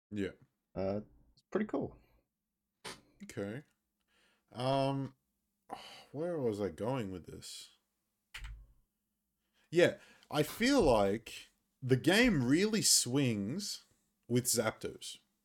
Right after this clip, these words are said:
Speaker 2: Oh, yeah, yeah, yeah. <laughs>
Speaker 1: And I'm not talking, like, barren power play here. I'm
Speaker 2: <laughs>
Speaker 1: talking, like,
Speaker 2: The
Speaker 1: you know,
Speaker 2: stick is up.
Speaker 1: Baron Elder Drake is the Zapdos.
Speaker 2: Yes, yeah, yeah.
Speaker 1: Like, you f-,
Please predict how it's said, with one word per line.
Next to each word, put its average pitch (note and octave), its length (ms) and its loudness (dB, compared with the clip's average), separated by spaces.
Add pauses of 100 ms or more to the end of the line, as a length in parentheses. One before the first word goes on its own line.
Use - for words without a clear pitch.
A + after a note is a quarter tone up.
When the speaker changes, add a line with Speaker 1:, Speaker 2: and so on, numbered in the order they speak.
(760)
Speaker 2:
Oh, C3 320 8
yeah, F#2+ 360 6
yeah, F2+ 240 2
yeah. D#2 560 0
<laughs> - 40 -16 (500)
Speaker 1:
And C#3 160 2
I'm D#3+ 200 2
not G3+ 240 0
talking, F3 340 4
like, A2 320 0
barren C#3 500 2
power B2+ 380 2
play G#2 400 0
here. F2+ 340 -4
I'm C3+ 140 4
Speaker 2:
<laughs> - 140 2
Speaker 1:
talking, D3+ 380 6
like, A2 520 2
Speaker 2:
The - 80 -4 (760)
Speaker 1:
you C#3 140 2
know, B2+ 80 4
Speaker 2:
stick G#2 180 2
is A2+ 60 4
up. C3 80 4
Speaker 1:
Baron C#3+ 360 4 (100)
Elder C#3 320 6
Drake G#2+ 640 0 (320)
is A#2 180 0
the A2+ 120 0
Zapdos. G#2 840 -4 (500)
Speaker 2:
Yes, - 560 0
yeah, F#2+ 140 2
yeah. - 80 0
Speaker 1:
Like, A2+ 440 -2
you F3+ 200 2
f-, - 420 -6